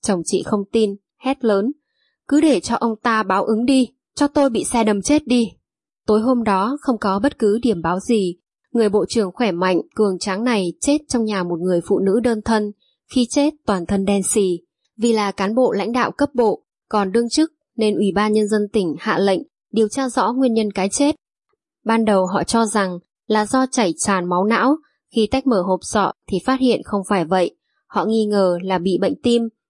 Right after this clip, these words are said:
mở khoang ngực cũng không phải. Có người nói có thể là do viêm tuyến tụy cấp tính, nhưng mổ bụng ra thì cũng không phải. Toàn thân anh ấy bị trẻ làm đôi mà vẫn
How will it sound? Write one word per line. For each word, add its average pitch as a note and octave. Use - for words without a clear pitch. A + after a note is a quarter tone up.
mở A#3
khoang C4
ngực G3+
cũng G3+
không A3
phải. F#3+
Có B3
người C4+
nói F#3+
có G3+
thể A3+
là E3+
do A3
viêm A3+
tuyến F#3+
tụy B3+
cấp -
tính, G#3
nhưng G3+
mổ F#3
bụng F3
ra A#3
thì F3
cũng E3+
không F#3+
phải. F3
Toàn G3
thân G3+
anh F#3+
ấy F#3
bị G#3
trẻ G#3
làm F#3
đôi A#3+
mà F#3+
vẫn F3+